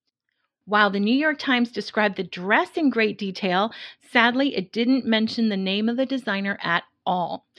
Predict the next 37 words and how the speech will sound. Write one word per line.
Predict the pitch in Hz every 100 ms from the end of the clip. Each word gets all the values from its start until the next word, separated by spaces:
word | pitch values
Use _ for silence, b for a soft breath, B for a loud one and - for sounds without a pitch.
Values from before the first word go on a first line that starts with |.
| B B B 208
And | 214
when | 220
we | 214
think | 208 330 359
of | 359
Jackie | 262 208 - 202
Kennedy | 202 190 185 202 -
and | 185
fashion | 165 160 160 185
designers, | 165 165 165 190 254 196
we |
often | 208 202 208 202
think | 190 180
of | 165 -
Oleg | 175 165 170
Cassini, | - - 294 285 285 277 B B B
Bill | 190 165
Blass, | 208 247 240 247
and | 202 175
Valentino. | 170 175 - 180 143 151 _ B B B -
But | 160 -
it | -
was | 190 175 -
Anne | 202 233 254
Lowe | 285 220 180
who | 196 196
designed | 185 175 175
the | 175
most | 180 202 247 302
important | 285 294 269 269
dress | 247 247 -
of | 185
a | 165
lot | 160 160 170
of | 185
women's | 180 185 185
lives. | 160 - -